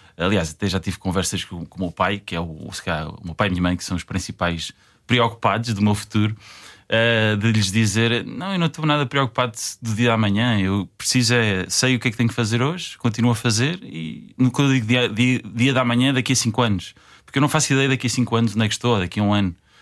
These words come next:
Eu acho que nos próximos trinta minutos é a única, é a única coisa que me preocupa. Nos próximos trinta minutos. É só isso que eu quero estar. <laughs> E,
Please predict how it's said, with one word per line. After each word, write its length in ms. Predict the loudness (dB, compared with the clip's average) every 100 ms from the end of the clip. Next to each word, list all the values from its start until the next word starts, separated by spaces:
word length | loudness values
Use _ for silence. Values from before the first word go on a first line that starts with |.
| -20 -2
Eu 80 | 0
acho 140 | 2
que 40 | 0
nos 80 |
próximos 340 | 0 0 0 0
trinta 260 | 0 2
minutos 380 | 4 4 2 2
é 20 |
a 40 | 2
única, 300 | 2 -2 -2
é 40 |
a 60 | 2
única 180 | 2 2
coisa 180 | 0
que 100 | 0
me 80 | -2
preocupa. 440 | 0 -2 -2 -4 -4
Nos 100 | -2
próximos 320 | -2 0 0
trinta 240 | 0 2
minutos. 480 | 2 2 0 -6 -20 -12
É 80 | -2
só 160 | 0
isso 100 | 0
que 80 | 0
eu 40 |
quero 100 | -2
estar. 260 | 0 0 -2
<laughs> 60 | -8 -14 -10 -6 0
E, 1040 | 2 4 4 4 2 0 -2 0 2 2